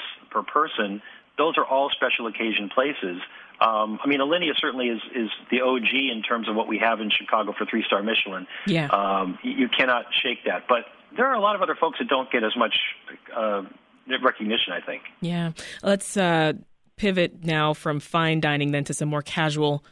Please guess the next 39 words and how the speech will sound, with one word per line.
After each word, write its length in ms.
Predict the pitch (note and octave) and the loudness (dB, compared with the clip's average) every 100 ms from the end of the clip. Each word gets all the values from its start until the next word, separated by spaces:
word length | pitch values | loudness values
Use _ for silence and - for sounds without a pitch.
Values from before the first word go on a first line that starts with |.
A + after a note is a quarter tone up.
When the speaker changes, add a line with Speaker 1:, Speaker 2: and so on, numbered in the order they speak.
| _ _ _ - | _ _ _ 0
Speaker 2:
relatable 480 | F3+ F3+ E3+ D3+ | 4 6 6 2
food 240 | C#3+ D3 C#3+ | 0 -2 -2
spots. 300 | - B2 - | -2 -4 0
Amy, 220 | F3+ E3 | 0 2
let's 220 | E3 D#3+ | 2 0
talk 160 | - E3 | -2 -2
about 240 | D#3+ D3 | 0 -2
Johnny's 520 | D3 D#3 D3+ D#3 D3 - | -2 0 2 2 0 -4
Italian 580 | D3 - D3 C#3+ C#3 C3 D3 | -10 -6 -4 -4 -4 -6 -8
Beef. 360 | C#3+ C3 - - - - - - _ _ _ F#3 | -8 -8 -10 -18 -20 -20 -20 -20 _ _ _ 2
But, 260 | G3 - | 4 4
uh, 80 | E3+ - _ G3 | -2 -10 _ -2
remind 420 | A3 A3+ G#3+ F#3 | 4 6 6 6
me, 80 | E3 | 6
there's, 200 | F#3+ F#3 | 4 4
there's 180 | G#3 G3 | 2 2
a 40 | |
Johnny's 520 | F#3+ A#3+ C#4+ C4+ A3 | 2 2 4 2 2
with 160 | G3+ F#3+ | 0 0
an 100 | E3 | 0
I 340 | E3+ F3+ F3+ F3+ - | 0 2 2 0 -2
E 440 | B3 F#3+ C#3+ D#3+ - | 0 2 2 -2 -2
and 140 | D#3+ D#3+ | -2 2
Johnny's 300 | F#3 F3+ E3+ | 4 2 2
with 100 | D#3 | 2
a 60 | |
Y, 460 | D#3+ F3 D#3+ A#2+ A2+ - | 4 4 2 0 -8 -4
right? 280 | D#3+ E3 F#3+ | 0 2 2
'Cause 120 | F#3 | 0
I 100 | E3+ | 0
feel 180 | E3 A#3 | 2 2
like 120 | A3+ | 2
I 60 | F#3 | 2
found 220 | F3 E3 | 2 2
this 140 | D#3 | 2
out 140 | D#3 - | 0 0
the 80 | |
hard 260 | D3 D3+ D#3 | 0 0 2
way 300 | F3 G3 | 2 2